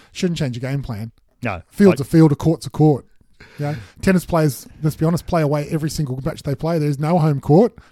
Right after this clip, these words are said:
Speaker 1: Doesn't change the way they play.
Speaker 2: No.
Speaker 1: They are who they are.
Speaker 2: That's right. They do. And so, yeah, that mentality, I, I, way of thinking s-, is never <laughs> sort of sat well with me. But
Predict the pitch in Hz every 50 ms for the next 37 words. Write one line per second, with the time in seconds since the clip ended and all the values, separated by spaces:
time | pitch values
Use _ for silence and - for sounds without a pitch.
0 | - - 147 156 156 - 160 156 143 - 143 147 143 135 139 131 - - 156 143
1 | 131 120 120 113 - 101 151 156 156 151 147 139 147 139 135 135 139 139 123 113
2 | - _ - _ _ _ - 95 87 - - 104 95 90 - _ - 117 110 101
3 | - 110 110 98 82 - 120 120 123 123 120 110 - - 131 120 117 113 113 -
4 | _ _ _ _ _ - 113 107 123 131 135 120 107 104 - 135 117 110 110 104
5 | 101 101 107 104 101 101 110 120 - _ - 127 117 117 107 95 - - 101 95
6 | - 101 92 95 - _ _ _ _ _ _ _ - - - _ - 123 101 90
7 | 113 117 123 123 110 107 104 101 101 - - - - - 143 - - 156 - -
8 | - 139 123 120 127 107 98 101 104 101 101 92 92 95 92 - _ _ _ _
9 | _ _ _ _ - - 165 165 180 180